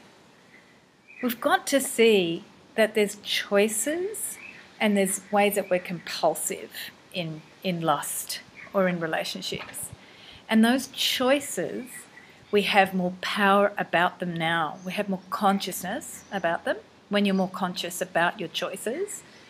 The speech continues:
you have more power. When you don't sit there and just judge, "Oh, I cheated on my partner," and judge, judge, judge, there's no choice there. If you actually sit and feel, "Yeah,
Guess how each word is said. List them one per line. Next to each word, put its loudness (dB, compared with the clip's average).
you 0
have 2
more 2
power. 4
When 4
you 0
don't 0
sit -4
there 6
and 0
just -8
judge, 2
"Oh, 8
I 0
cheated 4
on 2
my 2
partner," 0
and -2
judge, 0
judge, -2
judge, 2
there's 0
no 4
choice 0
there. -4
If -2
you 6
actually 4
sit 0
and 0
feel, 0
"Yeah, -2